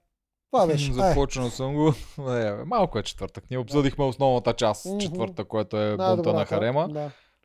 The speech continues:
Speaker 2: Започна с Серго Иван коалиция с крави и дървета. <laughs> Така съм го стартирал.
Speaker 1: А.
Speaker 2: Дали всъщност, а, така ще стане?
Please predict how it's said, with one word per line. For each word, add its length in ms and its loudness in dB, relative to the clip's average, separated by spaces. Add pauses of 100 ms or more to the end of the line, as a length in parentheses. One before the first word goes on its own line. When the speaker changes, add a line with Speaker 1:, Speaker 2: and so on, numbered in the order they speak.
(140)
Speaker 2:
Започна 500 2
с 200 0
Серго 380 4
Иван 280 4
коалиция 540 2
с 60 -6
крави 340 2
и 60 0
дървета. 440 -4 (100)
<laughs> 80 -20
Така 260 -8
съм 240 -6
го 60 -8
стартирал. 480 -6 (540)
Speaker 1:
А. 160 -2
Speaker 2:
Дали 260 4
всъщност, 460 -4
а, 360 2 (100)
така 260 0
ще 100 -6
стане? 380 0